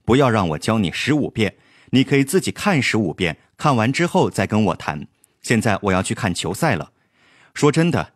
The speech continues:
你会这样对待自己团队的成员吗？我百分之百会这样做。哈！我可不敢这样做，我怕他们会退出啊。那就不要他们吧，他们不会听你的建议，而且这样的人会越来越多。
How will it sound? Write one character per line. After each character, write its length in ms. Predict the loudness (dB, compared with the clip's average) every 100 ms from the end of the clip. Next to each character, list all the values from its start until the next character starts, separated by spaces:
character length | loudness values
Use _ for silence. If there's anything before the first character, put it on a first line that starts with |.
| -2
你 100 | 0
会 220 | 2 2
这 100 | 4
样 140 | 4
对 120 | 2
待 160 | 2 2
自 140 | 0
己 100 | -4
团 200 | -4 -4
队 100 | 0
的 80 | -2
成 220 | 0 0
员 180 | 0 2
吗？ 200 | 0 -2 -6 _ -20 -2
我 140 | 0
百 160 | 2 0
分 120 | -2
之 100 | 0
百 220 | -2 -4 -4
会 180 | -2
这 120 | 0 0
样 120 | -2
做。 260 | -4 -8 -10 _ _ _ _
哈！ 360 | -2 0 0 _ _ _ _
我 120 | -2
可 200 | 0 -2
不 100 | -2
敢 160 | -2 -2
这 120 | -2
样 140 | -2
做， 300 | -2 -2 -4 -2
我 120 | -2
怕 160 | 0 0
他 140 | 2
们 120 | 2
会 160 | 2 -2
退 220 | 0 -2
出 220 | 0 0
啊。 160 | 0 -4 _ _ _ -4
那 100 | 0
就 140 | 0
不 160 | 0 2
要 140 | 2
他 160 | 2 -2
们 120 | -4
吧， 200 | -4 -6 _ _ -20 _
他 100 | 0
们 100 | 0
不 140 | 2 2
会 160 | 2
听 220 | 0 0
你 80 | 0
的 100 | -2
建 260 | -2 -2 0
议， 220 | 0 -2 _ -12 -2
而 120 | 0
且 160 | 2 0
这 140 | 2
样 100 | 2
的 100 | 2
人 200 | 0 -2
会 160 | 0 2
越 160 | 2
来 80 | 0
越 160 | -2 -2
多。 260 | 0 -2